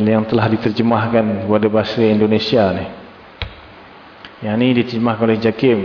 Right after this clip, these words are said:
Ni cerita dia cerita lain ni. Bukan cerita. Tapi dia ada bahagian pertama tu dia cerita pasal tafsir. Tapi dia cuma nak komen tentang apa ni,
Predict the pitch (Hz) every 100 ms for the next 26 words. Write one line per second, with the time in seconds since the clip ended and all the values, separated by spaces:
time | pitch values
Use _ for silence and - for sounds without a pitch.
0 | - - - - - 123 120 113 123 127
1 | 120 123 113 127 135 127 98 110 110 107
2 | - 107 104 104 113 104 107 123 120 113
3 | 120 113 117 - - 120 117 113 117 120
4 | 123 131 117 113 120 110 113 110 95 -
5 | 139 170 - - - - 110 131 127 127
6 | 113 123 113 120 120 117 113 120 127 123
7 | 117 113 127 156 156 - - - - -
8 | 113 120 127 170 202